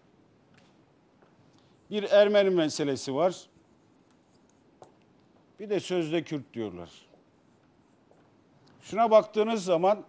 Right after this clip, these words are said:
yetmiş seksen arasında Asala terör örgütü yurt dışındaki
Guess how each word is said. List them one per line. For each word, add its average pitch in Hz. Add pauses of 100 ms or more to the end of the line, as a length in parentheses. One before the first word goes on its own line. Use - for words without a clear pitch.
(680)
yetmiş 175
seksen 196
arasında 160 (1500)
Asala 175
terör 180
örgütü 160 (720)
yurt 214
dışındaki 135